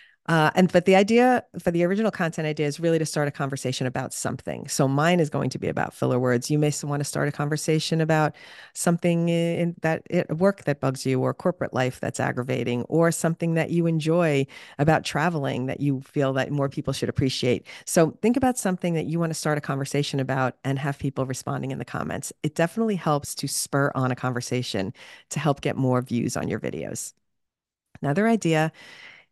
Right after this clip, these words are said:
is to think about storytelling in a different way. Instead of, "Oh, story time, and here we're gonna go tell the story from beginning to end,"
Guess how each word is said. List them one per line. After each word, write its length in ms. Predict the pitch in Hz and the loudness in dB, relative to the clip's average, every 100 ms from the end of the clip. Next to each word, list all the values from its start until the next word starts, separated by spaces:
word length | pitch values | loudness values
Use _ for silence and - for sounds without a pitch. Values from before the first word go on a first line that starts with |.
| - | 2
is 240 | 160 156 | 4 4
to 100 | - | 2
think 220 | 151 170 | -2 -2
about 280 | 247 269 262 _ | 0 -2 -2 _
storytelling 880 | - - 156 143 139 139 127 131 165 | -8 -2 2 2 0 -4 -2 -2 -2
in 140 | - | 2
a 60 | 170 | 2
different 320 | 160 - - | 2 -4 -6
way. 240 | - - - - - - | -8 -8 -12 -18 -16 0
Instead 400 | 165 - 214 262 | 0 2 4 4
of, 260 | 262 226 - _ - | 2 0 -8 _ -4
"Oh, 300 | 165 139 135 | 0 0 -4
story 300 | - 226 254 | -4 2 2
time, 380 | - 156 151 151 | 2 2 2 2
and 120 | 127 | -2
here 100 | 151 | -2
we're 80 | 151 | -2
gonna 180 | 147 143 | 0 -2
go 300 | 139 135 135 | 0 -2 -4
tell 200 | - 139 | -4 -4
the 60 | 143 | -4
story 220 | - 143 | -2 -2
from 140 | 135 | -2
beginning 320 | 135 131 127 123 | -4 -4 -4 -6
to 180 | - | -6
end," 300 | 151 131 135 | -4 -2 -4